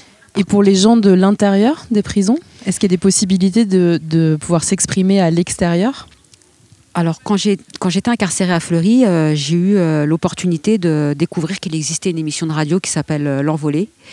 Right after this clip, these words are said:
Speaker 2: qui, euh, dénonce le système carcéral, qui a été créé par des anciens prisonniers, euh,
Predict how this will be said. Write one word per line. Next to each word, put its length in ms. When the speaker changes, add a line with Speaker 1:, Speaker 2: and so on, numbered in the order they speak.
Speaker 2:
qui, 360
euh, 1600
dénonce 380
le 60
système 340
carcéral, 560
qui 100
a 20
été 220
créé 320
par 180
des 140
anciens 240
prisonniers, 580
euh, 360